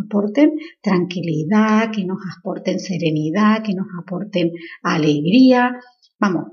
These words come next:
lo que a ti te apetezca, ¿vale? Y eso son las anclas y eso es a lo que vamos a dedicar el ratito de hoy. Voy a ponerte algunos ejemplos de anclas que actualmente yo uso.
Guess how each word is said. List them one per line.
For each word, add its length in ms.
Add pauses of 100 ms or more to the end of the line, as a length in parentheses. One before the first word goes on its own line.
(140)
lo 120
que 80
a 80
ti 100
te 120
apetezca, 640 (280)
¿vale? 340 (420)
Y 160
eso 240
son 240
las 180
anclas 340
y 40
eso 160
es 80
a 20
lo 100
que 120
vamos 180
a 100
dedicar 440 (420)
el 160
ratito 460
de 160
hoy. 260 (1700)
Voy 100
a 60
ponerte 600
algunos 680 (340)
ejemplos 840
de 280
anclas 640
que 100
actualmente 800
yo 340
uso. 640